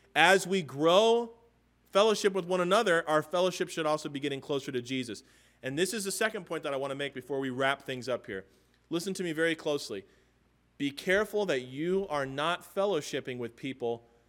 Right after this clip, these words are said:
just to become closer to the people. The fellowship should be around the Lord. Okay?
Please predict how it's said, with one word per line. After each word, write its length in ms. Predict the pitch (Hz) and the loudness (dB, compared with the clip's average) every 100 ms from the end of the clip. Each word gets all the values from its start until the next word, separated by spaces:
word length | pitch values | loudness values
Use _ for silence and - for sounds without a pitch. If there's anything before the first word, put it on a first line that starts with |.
| _ - | _ -18
just 520 | - 147 160 165 - | -4 2 2 0 -6
to 120 | - | -6
become 760 | 131 123 120 - 143 143 139 123 - _ _ _ _ _ _ _ _ | -6 -6 -8 -2 0 -2 -4 -12 -18 _ _ _ _ _ _ _ _
closer 460 | - 156 156 147 151 | -8 4 4 4 0
to 160 | 139 147 | -2 -2
the 140 | 120 | -4
people. 440 | - 127 - 73 - _ _ _ _ _ _ _ _ | -6 -8 -8 -16 -18 _ _ _ _ _ _ _ _
The 80 | 123 | -14
fellowship 520 | - 156 180 175 160 | -2 0 0 -2 -6
should 220 | - 143 127 | -8 -10 -4
be 160 | 127 | -2
around 340 | 120 117 113 110 | -2 -2 -4 -6
the 80 | |
Lord. 400 | 101 98 87 80 _ _ _ _ _ _ _ _ _ _ 110 | -8 -10 -12 -14 _ _ _ _ _ _ _ _ _ _ -14
Okay? 360 | 110 123 127 | -6 -4 -4